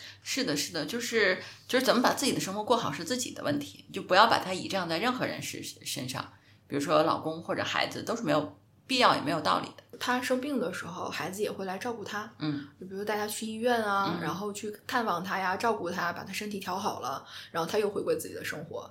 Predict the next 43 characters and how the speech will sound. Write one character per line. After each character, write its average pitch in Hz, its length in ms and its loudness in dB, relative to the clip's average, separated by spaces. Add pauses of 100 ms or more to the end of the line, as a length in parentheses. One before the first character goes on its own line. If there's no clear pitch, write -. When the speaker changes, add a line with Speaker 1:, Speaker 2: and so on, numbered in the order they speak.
Speaker 1:
对。 160 140 0
Speaker 2:
哎， 208 180 0
其 208 160 0
实 294 80 2
这 294 80 -2
样 247 180 2
的 175 80 -2
关 185 160 -2
系 196 60 -6
就 190 80 -6
特 226 100 -6
别 170 120 0
好。 - 180 -8 (240)
父 - 160 -4
母 196 60 0
Speaker 1:
分 269 140 10
寸 269 180 8
感 85 240 6
就 151 160 -2
比 143 140 -8
较 117 120 -2
好。 - 300 -6 (220)
Speaker 2:
对。 190 100 0
Speaker 1:
就 269 100 8
是 254 300 6 (220)
和 - 280 -4
孩 240 160 6
子 262 80 4
的 233 60 0
分 233 140 0
寸 233 80 -2
感 156 140 2
这 165 100 0
个 165 80 -2
事 196 100 -2
儿， 175 100 0
主 - 140 -6
要 160 140 4
取 - 160 -6
决 127 120 -2
于 156 60 0
父 - 180 -4
母。 - 220 -10